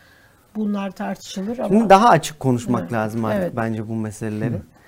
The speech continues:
Speaker 2: Yani ya Kılıçdaroğlu'nun adaylığı üzerinde artık bir uzlaşma olacak ya da masa dışında ya da masanın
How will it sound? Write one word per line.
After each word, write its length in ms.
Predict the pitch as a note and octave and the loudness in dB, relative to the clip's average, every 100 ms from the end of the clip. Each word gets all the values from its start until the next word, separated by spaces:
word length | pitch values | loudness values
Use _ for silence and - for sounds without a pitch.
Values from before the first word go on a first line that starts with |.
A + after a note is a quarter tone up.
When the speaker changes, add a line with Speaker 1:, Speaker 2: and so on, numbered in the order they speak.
| _ - | _ -4
Speaker 2:
Yani 260 | C#3+ E3 E3 | 0 2 2
ya 140 | F#3 | 0
Kılıçdaroğlu'nun 840 | - D3+ D3+ F#3+ F3+ E3 E3+ E3+ D3+ | 0 -2 0 2 4 4 2 0 0
adaylığı 560 | B2+ C3 C#3 D3 F3 | 4 6 6 6 4
üzerinde 400 | C#3+ B2 A#2+ B2 | 2 0 2 2
artık 340 | B2+ B2 C3 B2 | 2 0 -6 -6
bir 80 | C3 | -6
uzlaşma 520 | A#2+ A2 A#2+ A#2+ - | -6 0 2 2 -2
olacak 340 | C#3 A2+ F3+ - | -4 -2 -6 -4
ya 80 | E3 | 0
da 80 | |
masa 360 | E3+ D3 C#3 D#3+ | 2 2 2 -2
dışında 320 | C#3 - A2+ | -2 -4 -4
ya 140 | B2+ C#3+ | -4 0
da 80 | |
masanın 720 | D3 B2+ - C#3+ C#3 C#3+ D3+ | 0 0 -2 -2 0 0 0